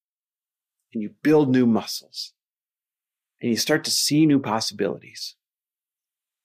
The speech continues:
And you say, "Holy crap, I had no idea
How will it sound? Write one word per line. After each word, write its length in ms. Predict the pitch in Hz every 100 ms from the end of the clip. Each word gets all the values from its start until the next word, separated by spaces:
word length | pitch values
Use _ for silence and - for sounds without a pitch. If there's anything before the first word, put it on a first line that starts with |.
| _ _ _ _ _ _ -
And 100 | 123
you 60 |
say, 220 | 113 104
"Holy 920 | 92 - 147 156 175 180 143 143 156 -
crap, 460 | - - 135 -
I 80 | 98
had 320 | - - 98
no 340 | 107 110 120 123
idea 540 | 123 120 107 98 -